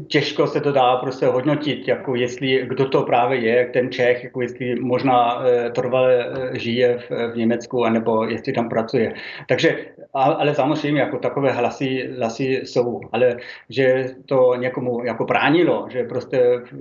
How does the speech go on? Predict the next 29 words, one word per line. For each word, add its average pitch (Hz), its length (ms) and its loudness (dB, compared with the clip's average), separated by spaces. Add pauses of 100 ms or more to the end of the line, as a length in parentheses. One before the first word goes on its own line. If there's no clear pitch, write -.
(200)
aby 127 200 -2
tam 123 160 0
mohl 120 180 -2
na-, 120 260 -2
eh, 120 320 2
nakoupit, 117 440 -2
to 135 100 2
vůbec 120 360 -2
ne. 104 120 -2
Jako 104 260 -6
nejsou, 135 440 2 (340)
nejsou 135 440 0
kontroly, 127 800 0 (140)
jako 147 200 2
samozřejmě 170 480 0
jsou 151 180 2
jako 151 460 0
kontroly, 143 640 0
eh, 123 320 2
aby 127 380 -2
lidé, 131 400 2
ehm, 127 920 -2
eh, 117 140 0
dodrželi 131 640 0
opatření 139 680 0
ty, 131 320 -4
eh, 123 220 4
proti 123 460 -4 (120)
koronaviru, 135 760 2